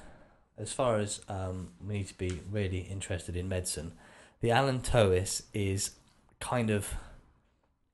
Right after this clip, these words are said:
it's almost like a bit of the hindgut sticking out into the yolk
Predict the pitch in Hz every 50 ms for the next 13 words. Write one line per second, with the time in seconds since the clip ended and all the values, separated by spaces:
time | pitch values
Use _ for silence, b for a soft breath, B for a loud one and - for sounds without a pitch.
0 | _ _ _ _ _ _ _ _ _ - 120 143 143 135 120 123 110 117 110 123
1 | 139 135 135 120 120 - - 123 117 110 110 110 104 107 - - - - - -
2 | 110 - 107 101 104 98 95 - - 101 95 - - 98 98 104 98 92 -